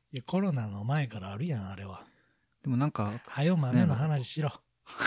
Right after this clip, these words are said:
Speaker 2: <laughs> いや、スナックとかさ、カラオケでコロナになってから、なんかマイクのこう周りにさ、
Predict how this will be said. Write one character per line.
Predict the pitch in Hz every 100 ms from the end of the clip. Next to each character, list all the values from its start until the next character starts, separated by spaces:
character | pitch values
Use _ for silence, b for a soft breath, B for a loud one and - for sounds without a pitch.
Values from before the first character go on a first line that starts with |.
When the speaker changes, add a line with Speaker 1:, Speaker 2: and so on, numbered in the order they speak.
| B
Speaker 2:
<laughs> | B B B B B -
い |
や、 | 110
ス | 110 135
ナ | 170
ッ |
ク | - 117
と | 104
か | 95
さ、 | - 92 B B B B -
カ | 120
ラ | 113
オ | 117
ケ | - 113
で |
コ | - 160
ロ |
ナ | 107
に |
な | 92
っ | -
て | 95
か | 101
ら、 | 98
な | 98
ん | 104
か | -
マ | 127 135
イ |
ク | 107 -
の | 92
こ | 92
う |
周 | 92 104
り | 104
に | 104
さ、 | - 90 -